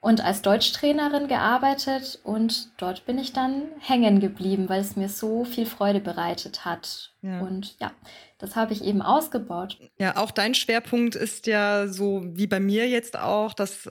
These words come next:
Speaker 2: Aussprachetraining und aber auch Sprechcoaching, ja? Äh, kannst du da vielleicht noch mal ganz kurz beschreiben, inwieweit sich das unterscheidet?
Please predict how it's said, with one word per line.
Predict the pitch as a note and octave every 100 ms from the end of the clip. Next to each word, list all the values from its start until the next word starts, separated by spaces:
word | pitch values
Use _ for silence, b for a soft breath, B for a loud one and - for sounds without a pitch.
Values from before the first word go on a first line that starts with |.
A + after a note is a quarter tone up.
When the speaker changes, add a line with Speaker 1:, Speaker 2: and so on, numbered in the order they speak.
| -
Speaker 2:
Aussprachetraining | F3 G3+ - - G3+ - G3+ G3 F#3+ F#3 - - G3 G3+ B3 C#4 C4+
und | G#3
aber | G3 F#3+ C3+
auch | F#3
Sprechcoaching, | - - G3 - - - E3+ E3+ - D#3 D#3
ja? | D#3+ C#4 B B B B B
Äh, | F#3
kannst | F3+ G#3+ A3 A3+
du |
da | G3+ - D#3 B3
vielleicht | - B3+ C4+
noch | C4+
mal | A3 A#3+
ganz | A#3 A#3+
kurz | - B3 B3 - - - - _ -
beschreiben, | A3 - - - F#3 G#3+ B3 C4+ C4+ C4
inwieweit | B3+ G#3+ G#3 F#3 G3 G#3
sich | A#3+
das | - G#3
unterscheidet? | - - F#3 - - - F#4 - -